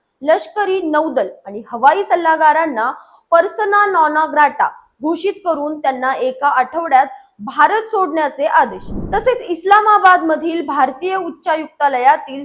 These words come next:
समकक्ष सल्लागारांना परत बोलवण्यात आलं.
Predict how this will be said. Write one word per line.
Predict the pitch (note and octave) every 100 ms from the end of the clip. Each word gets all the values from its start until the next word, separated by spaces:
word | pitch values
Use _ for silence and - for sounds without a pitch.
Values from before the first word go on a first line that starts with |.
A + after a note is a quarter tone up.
| -
समकक्ष | C#4+ D4 E4 -
सल्लागारांना | E4+ E4+ _ D#4+ C4 B3+ B3 A3 A#3 D#4 B3 C#4 - _ _ E4+
परत | F4 G#4+ F4+
बोलवण्यात | D4 A#3+ A3 G3+
आलं. | F#3+